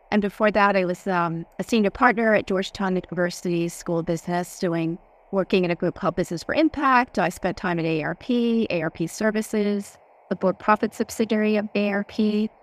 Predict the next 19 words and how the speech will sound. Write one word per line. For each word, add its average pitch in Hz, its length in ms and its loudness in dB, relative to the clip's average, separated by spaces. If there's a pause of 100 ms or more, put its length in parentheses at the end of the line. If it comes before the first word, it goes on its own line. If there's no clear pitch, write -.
(300)
I 170 60 0
did 180 240 -2
Save 185 240 0
the 185 80 -2
Children, 185 440 -2
and 170 140 0
then 165 160 0
I 170 80 -2
spent 170 280 -4
about 165 160 0
a 165 60 -2
decade 160 540 -2
at 160 140 -4
American - 400 -4
Express. - 560 -8
So - 280 -4
I 214 120 4
love 190 380 2
working 226 680 0